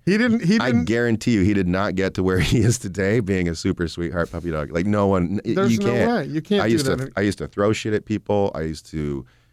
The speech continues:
Speaker 2: kick people, yell at people, scream at people. I cornered servers in the middle of a dining room on a Friday night and would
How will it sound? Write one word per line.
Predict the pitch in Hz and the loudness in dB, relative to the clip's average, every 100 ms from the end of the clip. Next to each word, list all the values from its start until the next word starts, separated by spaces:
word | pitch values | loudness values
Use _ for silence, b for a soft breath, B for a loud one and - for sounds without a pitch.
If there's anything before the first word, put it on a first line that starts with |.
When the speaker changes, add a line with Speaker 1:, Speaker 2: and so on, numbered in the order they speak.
| b | b
Speaker 2:
kick | - 120 | -6 -4
people, | 110 107 98 | -2 -2 -2
yell | 92 92 104 | 0 2 0
at | |
people, | - 98 92 | -2 -6 -4
scream | 90 - 98 | -4 -2 -2
at | 101 | -2
people. | - 92 - 95 92 | -4 -8 -2 2 2
I | 80 | 2
cornered | 76 - 95 92 85 | -2 -2 0 0 -2
servers | - 95 95 95 80 | -2 0 2 0 -2
in | |
the | 73 | -8
middle | 85 | -6
of | 85 | -6
a | |
dining | 69 78 87 | -4 -2 -2
room | 87 85 | -2 -4
on | |
a | 69 | -8
Friday | - 87 85 | -6 -2 -2
night | 82 87 90 | -2 -2 -2
and | 73 | -4
would | 69 | -16